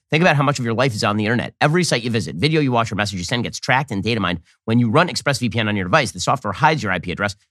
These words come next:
which is something big tech can use to personally identify you. So ExpressVPN makes your activity harder to trace and sell to advertisers.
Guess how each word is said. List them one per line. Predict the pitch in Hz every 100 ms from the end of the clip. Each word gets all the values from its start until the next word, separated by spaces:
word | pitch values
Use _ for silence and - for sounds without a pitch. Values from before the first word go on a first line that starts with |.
| _
which | -
is | 92
something | 123 110
big | 113 107
tech | 139
can | 98 113
use | 165
to | -
personally | - 104 95 110
identify | 98 92 82 87
you. | 107 143 - _ _
So | 113
ExpressVPN | 110 185 139 143 131
makes | 120 101
your | 117
activity | 110 87
harder | 92 92 90
to | 95
trace | - 57 69
and | -
sell | 104 -
to | - -
advertisers. | 175 139 107 73 65 -